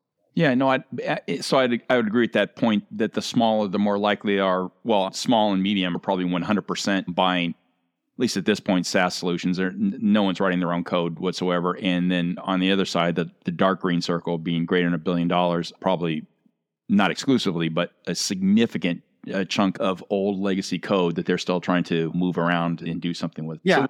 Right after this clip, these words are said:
Speaker 2: or legacy or even, like, even modern edge. I mean, there's a lot of applications that's happening on edge.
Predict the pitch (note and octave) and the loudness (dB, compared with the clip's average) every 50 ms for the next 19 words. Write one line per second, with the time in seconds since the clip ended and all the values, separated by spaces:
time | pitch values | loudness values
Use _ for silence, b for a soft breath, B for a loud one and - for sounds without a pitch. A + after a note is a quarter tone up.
0 | _ _ - G#3 F#3+ F#3 F#3 F#3 G3 F3+ F#3+ G#3+ A3+ A3 G#3 G3+ G3+ G3+ G3 G3 | _ _ -2 0 2 2 4 2 0 0 0 0 2 4 4 4 4 2 2 2
1 | G3+ G3 F#3 F3 D#3+ - D#3+ D#3+ E3+ F3 D#3+ C3+ B2+ B2 B2+ C#3+ F#3 E3 A#2+ G2+ | 2 2 2 2 2 2 2 2 2 2 2 2 2 2 4 4 4 2 2 0
2 | - _ _ A#2 C#3+ F3+ F3 - - - A2 G#2 A2 A2+ G#2+ A#2 A#2 - C3 B2 | -4 _ _ 0 2 2 2 -2 -4 -8 -6 -4 -4 -2 -2 -2 -2 0 0 2
3 | B2 A#2+ B2 A#2+ A#2 G#2+ A2+ A2 A2 A2 - A#2+ G#2 - B2+ A#2 A2+ A2+ - - | 4 4 4 2 2 0 0 -2 -4 -4 -6 -10 -4 0 0 0 0 -2 -4 -4
4 | A2+ G#2+ - - A2+ G#2 - A#2 A2+ - A2+ A2 G#2+ G2+ G2 G2+ G#2 G#2+ G#2+ G#2+ | -8 -10 -10 -10 -10 -4 -2 -4 -2 -2 -6 -6 -6 -6 -8 -8 -6 -6 -6 -6
5 | - | -8